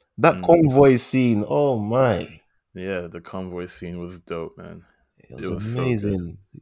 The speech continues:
Speaker 1: just saw Joker and his goons and the setup and his madness when he was behind the wheel. <laughs> The little giggles he was doing. <laughs>
Speaker 2: So I'm having the time of my life.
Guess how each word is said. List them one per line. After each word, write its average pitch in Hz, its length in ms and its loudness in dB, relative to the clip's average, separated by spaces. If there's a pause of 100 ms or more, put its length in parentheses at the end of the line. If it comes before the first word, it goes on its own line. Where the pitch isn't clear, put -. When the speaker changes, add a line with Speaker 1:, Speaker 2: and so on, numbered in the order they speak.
Speaker 1:
just 123 180 -8
saw 127 180 2
Joker 127 460 0
and 110 80 0
his 98 160 0
goons 127 560 0
and 92 340 -6 (140)
the - 100 -8
setup 135 600 -2
and 92 200 -4
his 95 180 -8
madness 123 520 -4
when 110 120 -2
he 107 60 0
was 104 100 0
behind 104 360 0
the 101 80 0
wheel. 120 380 0
<laughs> - 520 -10
The 131 140 8
little 151 160 8
giggles 123 440 6
he 110 80 4
was 98 120 4
doing. 90 360 -2 (400)
<laughs> - 3500 4 (320)
Speaker 2:
So - 140 -10
I'm 113 60 -10
having 120 200 -10
the 104 60 -8
time 123 220 -6
of 101 60 -10
my 117 120 -8
life. 120 560 -10